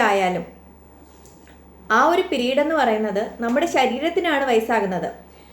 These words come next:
നമ്മുടെ മനസ്സിനെ എന്നും ചെറുപ്പമാക്കി വയ്ക്കുക എന്നുള്ളതാണ് അതിന് ഏറ്റവും പ്രധാനമായിട്ടും നിങ്ങൾ ഓർമ്മിക്കേണ്ട ഒരു കാര്യം അല്ലെങ്കിൽ മനസ്സിലാക്കേണ്ട ഒരു കാര്യം. ശരീരത്തിന്, ആ, ഏജ് കൂടുന്നതിനനുസരിച്ചുള്ള ബുദ്ധിമുട്ടുകളുണ്ടാവും. പക്ഷേ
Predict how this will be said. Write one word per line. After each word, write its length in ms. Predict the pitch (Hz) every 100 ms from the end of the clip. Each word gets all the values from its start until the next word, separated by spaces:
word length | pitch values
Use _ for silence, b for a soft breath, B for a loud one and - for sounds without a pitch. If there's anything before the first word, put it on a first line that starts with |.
| B -
നമ്മുടെ 300 | 240 277 330 285
മനസ്സിനെ 420 | 226 247 254 320 269
എന്നും 180 | 233 247
ചെറുപ്പമാക്കി 640 | 240 214 214 262 226 220 226
വയ്ക്കുക 300 | 202 214 208 220
എന്നുള്ളതാണ് 480 | 202 196 190 190 185
അതിന് 180 | 190 196
ഏറ്റവും 400 | 196 220 269 269
പ്രധാനമായിട്ടും 760 | 247 196 214 233 240 190 202 254 - - - - 196
നിങ്ങൾ 200 | 196 190 196 214
ഓർമ്മിക്കേണ്ട 500 | 208 240 277 277 285 277
ഒരു 60 | 254
കാര്യം 220 | 185 180
അല്ലെങ്കിൽ 240 | 180 185 254 226
മനസ്സിലാക്കേണ്ട 580 | 196 214 208 208 208 202
ഒരു 120 | 196
കാര്യം. 240 | 170 135 - - B B B B B - 269
ശരീരത്തിന്, 600 | 226 233 254 269 277 311 403 - 233
ആ, 20 | 233 240 240
ഏജ് 180 | 233 285
കൂടുന്നതിനനുസരിച്ചുള്ള 800 | 262 233 262 262 226 240 - 247 226
ബുദ്ധിമുട്ടുകളുണ്ടാവും. 920 | 220 226 226 247 254 208 202 185 208 -
പക്ഷേ 300 | 226 - 254